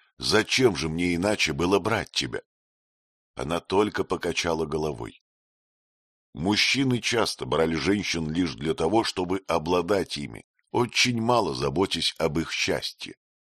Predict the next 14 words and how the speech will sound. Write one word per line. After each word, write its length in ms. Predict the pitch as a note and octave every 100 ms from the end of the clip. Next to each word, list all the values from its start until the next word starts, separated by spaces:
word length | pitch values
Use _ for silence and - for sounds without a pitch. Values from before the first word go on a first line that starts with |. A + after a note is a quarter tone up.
| _ _ _ _ -
Слезы 540 | - C#2+ F#2+ A2 E2+
у 80 | E2
нее 260 | D#2 E2 F2+
струились 720 | - E2+ F#2+ A2+ G2+ F#2 - -
все 300 | - G#2+ G#2
горячей 720 | G#2 A2 G#2+ - A#2 D#2+ -
от 200 | D2+ -
мысли, 480 | D#2 F2 - F2+ E2+ - - -
как 240 | G2+ G#2
хороша 640 | - - G#2 G#2 - G2+ D#2
была 340 | E2 F2 F#2+
бы 160 | E2+ E2+
ее 300 | F2 E2+ D#2
жизнь, 420 | F#2+ F#2+ D#2+